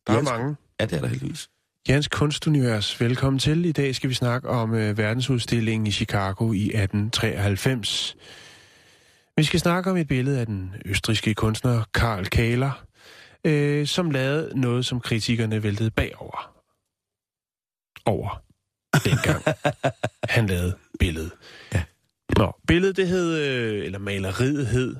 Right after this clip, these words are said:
Speaker 1: My Wife's Lovers. Altså min kones elskere.
Speaker 2: Åh, ja, nej, ja.
Speaker 1: Og, øh, det trak en del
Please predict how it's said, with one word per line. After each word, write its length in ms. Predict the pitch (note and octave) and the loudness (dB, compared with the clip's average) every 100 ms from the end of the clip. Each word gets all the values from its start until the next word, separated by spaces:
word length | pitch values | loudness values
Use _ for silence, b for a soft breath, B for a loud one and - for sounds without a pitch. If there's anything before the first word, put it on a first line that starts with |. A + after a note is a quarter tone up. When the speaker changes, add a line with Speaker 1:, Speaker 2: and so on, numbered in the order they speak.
| - | -2
Speaker 1:
My 260 | A#2+ A#2 G#2 A2 | 0 0 0 0
Wife's 380 | B2+ C#3+ - F#2+ | -2 -2 -4 -2
Lovers. 800 | A2 A2+ D#3 D3 F#2 - - - _ _ _ _ _ _ _ - | 0 2 2 -2 -4 -6 -8 -12 _ _ _ _ _ _ _ -10
Altså 260 | - - A2 | -6 0 2
min 240 | B2+ C#3 | 4 2
kones 400 | C3+ C#3+ E3 D#3+ - | 2 0 0 -2 0
elskere. 540 | D#3 D3+ - G#2 E2+ - _ - | 0 0 -4 -4 -6 -12 _ 0
Speaker 2:
Åh, 760 | D#3+ F#3 G#3 F3 D3 A#2+ A#2 | 2 2 0 0 0 -2 -2
ja, 260 | A#2+ A#2+ C#3 B2 B2+ | -2 -2 -2 -2 0
nej, 420 | B2+ C3+ E3 A#2 A2+ | 0 -2 -4 -2 0
ja. 160 | C#3 C3+ C#3 | 2 2 0
Speaker 1:
Og, 100 | C#3 | 0
øh, 920 | C3+ B2+ B2 A#2 A2+ G#2+ G#2 G2 G2 | -2 -2 -2 -2 -2 -4 -4 -4 -2
det 100 | D3+ | -4
trak 260 | D3+ C3 C3 | -2 -4 -6
en 160 | - B2+ | -4 -2
del 360 | A2+ G2 A#2+ | -2 -2 -6